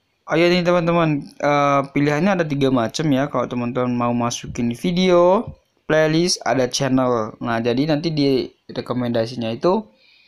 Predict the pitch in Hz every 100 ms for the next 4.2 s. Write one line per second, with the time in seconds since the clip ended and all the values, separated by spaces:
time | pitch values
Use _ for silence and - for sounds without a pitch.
0 | _ _ _ _ _ _ _ _ - 131
1 | 127 131 131 131 135 131 131 131 - 139
2 | 143 139 127 131 131 135 131 - 123 123
3 | 175 165 147 117 131 143 151 135 117 117
4 | 156 196